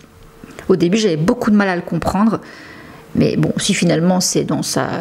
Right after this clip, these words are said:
caractéristique, on va dire, elle aime ça, why not ? Mais je dirais que c'est vraiment pour un public, euh,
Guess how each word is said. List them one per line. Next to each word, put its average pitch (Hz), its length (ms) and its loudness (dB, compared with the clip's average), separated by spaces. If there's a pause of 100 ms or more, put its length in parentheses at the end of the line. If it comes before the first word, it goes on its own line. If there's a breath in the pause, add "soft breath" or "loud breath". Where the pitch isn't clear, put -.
(160)
caractéristique, - 960 -2
on - 40 2
va 147 100 2
dire, 180 280 0
elle 156 120 0
aime 170 120 0
ça, 208 440 -2
why 202 260 2
not ? - 380 0
Mais 170 260 0 (1400 loud breath)
je 208 180 2
dirais 254 360 0
que 269 80 -4
c'est - 180 0
vraiment 233 560 2
pour 214 360 -2
un 196 100 -2
public, 208 520 -2
euh, 170 200 0